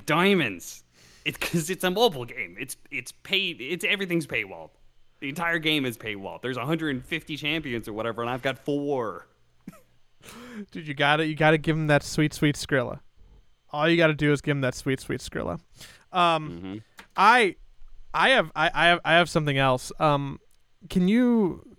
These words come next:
Speaker 2: can, can, can I ask you for some advice?
Speaker 1: Yeah.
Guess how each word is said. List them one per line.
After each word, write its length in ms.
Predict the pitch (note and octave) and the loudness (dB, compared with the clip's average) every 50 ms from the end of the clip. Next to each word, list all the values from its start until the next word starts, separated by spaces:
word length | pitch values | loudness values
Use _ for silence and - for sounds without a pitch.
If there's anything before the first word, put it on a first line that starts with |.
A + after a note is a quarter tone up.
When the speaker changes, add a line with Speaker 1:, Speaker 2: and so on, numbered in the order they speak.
| _ _ _ _ _ _ _ _ _ | _ _ _ _ _ _ _ _ _
Speaker 2:
can, 200 | - F#3 F#3 E3 | 2 4 4 4
can, 140 | D#3+ - F3 | 4 0 0
can 180 | E3+ - F3+ E3+ | 2 4 4 6
I 40 | E3+ | 6
ask 220 | F3 F3 - - | 6 6 4 0
you 60 | - | -2
for 120 | - E3+ D#3 | 0 0 0
some 100 | - D3+ | 2 2
advice? 520 | C#3 C3+ C3 C3 C3+ D3 D3 - - - - - - - - - - - - - - _ _ - - - - | 0 2 4 4 4 4 2 -2 -8 -14 -18 -20 -20 -20 -20 -20 -20 -20 -20 -20 -20 _ _ -20 -20 -16 -14
Speaker 1:
Yeah. 220 | F2+ F2 E2 D#2 | -12 -12 -12 -14